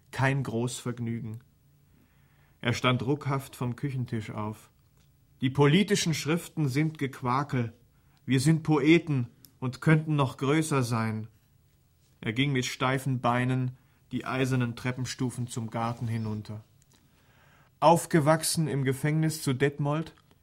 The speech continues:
studierte in Leipzig Jura. Mein Gemüt ist ein unruhiger Hund,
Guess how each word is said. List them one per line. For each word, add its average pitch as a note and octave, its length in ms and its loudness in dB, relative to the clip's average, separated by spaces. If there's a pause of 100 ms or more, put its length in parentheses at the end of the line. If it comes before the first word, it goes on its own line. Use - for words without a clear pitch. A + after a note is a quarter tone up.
(200)
studierte D3+ 480 4
in C3+ 140 2
Leipzig B2+ 540 0
Jura. A#2 480 -4 (560)
Mein B2+ 260 2
Gemüt C#3 400 4
ist D3 220 0
ein C#3 140 4
unruhiger C3+ 600 2
Hund, C3+ 380 -2